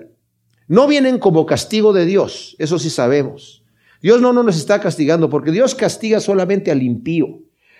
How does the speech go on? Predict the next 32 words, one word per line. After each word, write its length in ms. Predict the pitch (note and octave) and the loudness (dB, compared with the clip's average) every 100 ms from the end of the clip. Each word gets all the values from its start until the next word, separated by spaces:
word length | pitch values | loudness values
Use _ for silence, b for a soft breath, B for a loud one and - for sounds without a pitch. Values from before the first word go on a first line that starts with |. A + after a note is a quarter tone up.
| b b | b b
Las 200 | E3 E3 | 0 0
pruebas 460 | - C4+ D4 G#3+ | 2 4 4 2
vienen 400 | G3+ B3 B3+ C4 C4 | 0 0 0 -2 0
a 100 | D#3+ | 2
mi 160 | E3+ F3+ | 2 2
vida 380 | A3+ B3 A#3 | 0 -2 -2
como 380 | - E3+ F3 F3+ | 0 2 2 2
corrección, 840 | D#3+ C#3 C#3+ - - E3+ A#3+ F#4+ - _ _ _ _ | 2 2 2 0 -2 0 0 -2 -10 _ _ _ _
disciplina. 1040 | C#3+ D3+ - D3+ D3+ F#3 A#3+ A3 C3 - - _ _ _ _ | -6 -6 -2 -4 2 2 2 0 -2 -8 -20 _ _ _ _
La 160 | C#3+ C#3 | -4 0
palabra 320 | E3+ A#3 A#3 | 2 2 0
disciplina, 560 | F#3+ - D#3 - G#3 | -2 -2 -2 0 -2
a 40 | F#3+ | 0
veces 300 | A3 A3+ F3 | 0 -2 0
la 200 | E3 C#3+ | 0 0
pensamos 440 | D#3 - D3 G3 | -2 0 -2 0
nosotros 320 | D#3+ F3+ F#3 | 0 -2 -4
como 200 | - A#2+ | -4 -6
te 80 | A2+ | -4
voy 160 | A#2 G3 | -2 0
a 40 | |
disciplinar, 520 | G#3 C#3 C3 C3 D3+ | 0 -2 -2 -2 -2
es 80 | E3+ | -4
como 180 | C3+ G#2+ | -4 -6
te 60 | G#2 | -4
voy 160 | B2 | -2
a 80 | D3 | 0
dar 320 | D3 D3 C#3 - _ _ _ _ _ _ | 0 -2 -6 -12 _ _ _ _ _ _
unos 280 | - C#3+ C3+ | -8 -4 0
golpecitos, 680 | C#3+ E3 E3 - G#3+ C3+ G2+ | 2 2 2 2 0 -2 -8
¿verdad? 240 | A#2 C#3 B B - | -6 -6 B B 0
Pero 340 | D3 C3 - | 0 0 -4